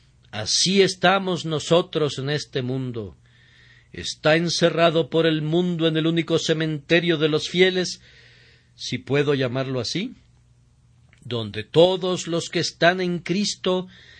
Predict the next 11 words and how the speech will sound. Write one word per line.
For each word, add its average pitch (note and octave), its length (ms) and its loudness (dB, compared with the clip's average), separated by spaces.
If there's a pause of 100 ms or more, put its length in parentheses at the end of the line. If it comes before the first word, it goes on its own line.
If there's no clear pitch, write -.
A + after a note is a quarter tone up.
(200)
están F3+ 600 0
completamente F3+ 1200 2
muertos E3+ 580 0
al F3 180 2
mundo, A3+ 600 0 (720)
con B2+ 200 -2
un F#3+ 200 4
epitafio F3 760 0
para C3+ 240 -2
todos C#3+ 380 -6
ellos: A#2 600 -8